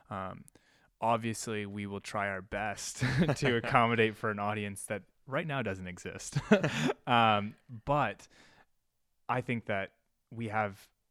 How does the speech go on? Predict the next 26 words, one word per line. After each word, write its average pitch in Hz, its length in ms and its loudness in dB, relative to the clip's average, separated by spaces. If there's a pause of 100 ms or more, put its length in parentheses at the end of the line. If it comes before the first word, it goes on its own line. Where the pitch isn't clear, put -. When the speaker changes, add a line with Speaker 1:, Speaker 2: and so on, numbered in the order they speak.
(160)
Speaker 1:
a 110 80 -4
lot 104 300 -2
of 104 160 -6
connections 98 600 -10
with 98 300 -12
people 101 220 -14
that 95 160 -14
are 101 80 -10
really 135 260 -6
doing 107 300 -8
some 104 240 -12
interesting 107 400 -12
work 98 180 -12
that 98 100 -8
I 95 40 -10
think 104 180 -10
people 98 220 -14
will 92 60 -14
be 98 160 -14
interested - 340 -16
in 95 80 -16
hearing 98 240 -18
about. 92 240 -20 (560)
Speaker 2:
Yeah, 123 160 4
absolutely. 87 440 -6
And, 80 240 -12